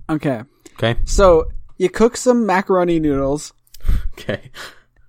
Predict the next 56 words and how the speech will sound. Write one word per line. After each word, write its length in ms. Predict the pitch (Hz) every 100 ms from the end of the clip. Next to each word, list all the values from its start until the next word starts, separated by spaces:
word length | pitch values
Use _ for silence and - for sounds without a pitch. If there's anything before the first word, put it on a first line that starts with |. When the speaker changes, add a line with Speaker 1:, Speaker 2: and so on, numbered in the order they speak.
| _ _
Speaker 1:
And 140 | - 185
you 100 | 165
brown 400 | 143 160 170 190
some 220 | - 208
ground 340 | 190 175 165
beef. 460 | 143 147 139 131 _ _ _ _ -
And 100 | 175
then 80 | 110
Speaker 2:
Okay. 80 | 165
Speaker 1:
you 40 |
mix 260 | 160 180 -
'em 120 | 220
together 340 | 214 185 175 175
with 100 | 170
some 180 | 185 165
tomato 480 | 165 160 160 175
juice 400 | 160 160 156 151 -
and 120 | 156
then 160 | 156 - 160
add 220 | 160 156
lemon 360 | 151 147 139 135
pepper. 420 | 139 113 101 - - - _ - - _ - - -
Speaker 2:
And 260 | 131 170 113
lemon. 280 | 117 180 113
See, 320 | - 170 190
you're 180 | 127 156
already 220 | 214 285 302
kind 200 | 180 175
of, 120 | -
like, 220 | 139 156
the 80 | 151
lemon 280 | 143 220 262
pepper 360 | 156 143 139
is 120 | 127 127
this, 180 | 113
is 200 | - 123
the 80 | -
fancy 360 | - 127 127 117
part 260 | - 170
of 100 | 95
this. 340 | - - - - _ _ - -
Speaker 1:
I 100 | 208
know. 160 | 247 254
I'm 140 | 190
trying 200 | 196 262
to 60 | 311
give 140 | 302 269
you 80 |
somewhere 440 | 247 - 208 240 240
to 100 | 247
go, 260 | 247 262
but 180 | 208 180
not 260 | 151 160 -
too 180 | - 165
many 240 | 160 147 135
places. 680 | - 139 127 87 - -